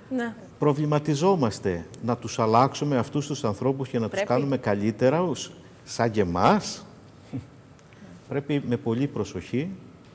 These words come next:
Speaker 1: Τι είναι καλύτερο;
Speaker 2: και με πολλή διάκριση να εξετάσουμε και να δούμε ποια είναι τα στοιχεία τα οποία δεν πρέπει να αγγίξουμε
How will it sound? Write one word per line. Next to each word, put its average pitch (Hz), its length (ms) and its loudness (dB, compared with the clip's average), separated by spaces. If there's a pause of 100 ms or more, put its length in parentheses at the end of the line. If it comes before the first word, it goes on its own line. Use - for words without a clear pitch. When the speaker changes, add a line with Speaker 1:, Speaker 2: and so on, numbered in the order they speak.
(120)
Speaker 1:
Τι 254 80 -4
είναι 285 160 -2
καλύτερο; 220 460 0
Speaker 2:
και 117 80 0
με 110 60 2
πολλή 117 380 2
διάκριση 110 800 -2 (800)
να 113 100 -2 (640)
εξετάσουμε 160 1040 -4
και 127 120 -4
να 110 180 -4
δούμε 135 360 -4
ποια 135 300 -4
είναι 127 180 0
τα 117 140 -6
στοιχεία 135 520 -6
τα 120 120 -8
οποία 131 320 -6
δεν 113 160 -8
πρέπει 113 280 -10
να 98 160 -6
αγγίξουμε 98 680 -10